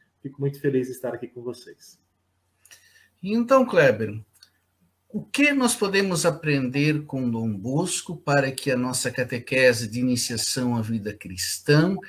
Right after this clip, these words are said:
Speaker 2: se torne viva, dinâmica e de inspiração catecumenal?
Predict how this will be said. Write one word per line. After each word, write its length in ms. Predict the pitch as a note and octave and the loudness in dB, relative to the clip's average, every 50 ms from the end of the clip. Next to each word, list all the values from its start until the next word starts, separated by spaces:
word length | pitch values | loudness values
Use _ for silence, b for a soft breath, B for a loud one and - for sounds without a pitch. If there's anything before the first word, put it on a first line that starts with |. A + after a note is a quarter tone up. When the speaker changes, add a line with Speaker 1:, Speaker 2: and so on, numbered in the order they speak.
| B B | B B
Speaker 2:
se 300 | - - - - D3 - | -6 -6 -4 -4 -6 -2
torne 560 | - - D3+ D3+ D3 C3+ A#2+ A#2+ A2 - - - | 2 4 6 8 8 6 4 2 0 -2 -4 -8
viva, 720 | - - G#2+ A2 C3+ D#3 F#3 G#3+ G#3 F#3 F#3+ G3+ G#3 G3+ b b b b - | -10 -8 -4 0 2 4 4 4 2 2 0 -4 -4 -6 b b b b -18
dinâmica 1200 | - A#2 A#2 B2 C3+ B2+ A#2 A2+ A#2 C3 C#3+ D#3+ F3+ F#3+ F#3+ G3 F#3+ - - - F3+ F3+ F3+ F3+ B B B B B B _ | -12 -8 0 2 4 6 6 6 6 8 8 8 8 6 4 2 -2 -4 -6 -4 -2 -2 -2 -4 B B B B B B _
e 160 | - F3+ F#3 | -6 -4 -4
de 520 | F3+ E3 D3 C#3 C#3+ E3+ F#3+ G3+ - - - | -2 -2 -2 -2 -2 -2 -2 -2 -6 -6 0
inspiração 1200 | F#3+ G#3 A3 G#3+ G#3 - - - - F3+ F3+ E3 D3 C3+ - - - - - - E3+ F3 F3+ E3 - - | 4 6 6 6 6 2 0 -2 -2 0 2 4 6 6 6 4 2 0 0 2 2 2 0 -2 -4 -2
catecumenal? 1300 | - - F3 F3+ F3+ - - F3 D#3+ D#3 - - - E3+ D#3+ D3+ C#3+ C3 A#2 G2 F2+ - - - - | 2 4 4 4 4 0 -4 -6 -6 -6 -6 -6 -2 2 4 4 4 4 4 0 -2 -4 -8 -10 -14